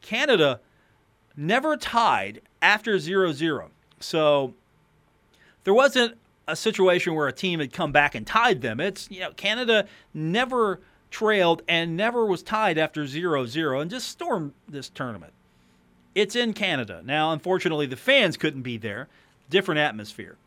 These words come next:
But still, you, you've got, in a sense, this is your home country. You're on the home ice. And the United States just, I thought, played a complete game. And the forecheck was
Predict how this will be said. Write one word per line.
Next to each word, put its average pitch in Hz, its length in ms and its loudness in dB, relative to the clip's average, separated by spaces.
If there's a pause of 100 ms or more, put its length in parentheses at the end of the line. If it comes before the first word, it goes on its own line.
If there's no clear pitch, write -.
(240)
But 139 100 -18
still, 175 180 0
you, 156 200 0
you've 170 240 -4
got, 202 280 2
in 180 200 -2
a 151 60 -2
sense, 147 380 -6
this 160 220 -8
is 147 120 -6
your 151 100 -4
home 143 200 -4
country. 98 400 -10
You're 123 160 -12
on 139 60 -12
the 135 60 -12
home 127 220 -8
ice. 82 260 -12 (500)
And 185 260 0
the 170 60 -6
United 208 540 2
States 190 480 -2
just, 139 500 -2 (1900)
I 262 280 4
thought, 135 480 4 (240)
played 170 540 4 (1000)
a 147 100 2
complete 175 680 -2
game. 135 460 0
And 175 260 2 (100)
the 160 100 -4
forecheck 180 800 2 (960)
was 160 440 -2